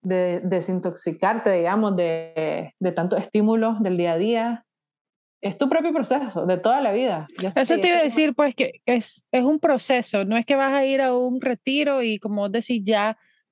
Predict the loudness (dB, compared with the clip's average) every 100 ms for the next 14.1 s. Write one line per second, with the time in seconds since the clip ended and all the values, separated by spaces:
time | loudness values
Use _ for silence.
0 | -2 -2 -2 -2 0 2 0 -2 -6 -4
1 | 0 0 0 0 0 -6 _ _ _ _
2 | -8 -2 0 0 0 -2 0 0 0 -4
3 | -4 -2 -2 -2 -4 -6 -4 -2 0 0
4 | -2 -2 -2 -4 -4 -2 0 0 0 0
5 | 0 -2 -4 -4 -4 -6 -8 -4 -2 -2
6 | 0 -2 0 0 0 0 -4 -6 -12 -20
7 | _ -4 -4 -2 -4 -4 -6 -6 -2 0
8 | 0 -2 -6 _ _ _ _ _ -20 -4
9 | -4 0 0 2 2 2 2 0 0 0
10 | 0 0 -2 -2 -2 -4 -6 -14 -12 -10
11 | -10 -6 -4 -2 0 0 0 0 0 -2
12 | -2 -4 -4 -4 -2 0 -2 -4 -6 -6
13 | -4 -6 -8 -20 -4 0 0 2 0 0
14 | -4